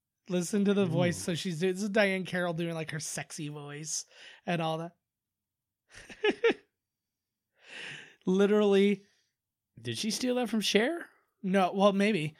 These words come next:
Speaker 1: But, um, but here's the point. He's watching porn.
Speaker 2: That's what I s-, yeah, of course.
Speaker 1: He is watching flat out.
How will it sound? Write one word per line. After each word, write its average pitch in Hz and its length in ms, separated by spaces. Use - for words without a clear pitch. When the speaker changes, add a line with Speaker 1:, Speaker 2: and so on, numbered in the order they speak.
Speaker 1:
But, 180 220
um, 165 600
but 190 140
here's 220 320
the 190 100
point. 170 420
He's 180 280
watching 185 460
porn. 135 500
Speaker 2:
That's 196 200
what 269 100
I 277 60
s-, - 200
yeah, 349 220
of 226 140
course. 294 460
Speaker 1:
He 220 100
is 214 120
watching 214 400
flat 196 460
out. 220 220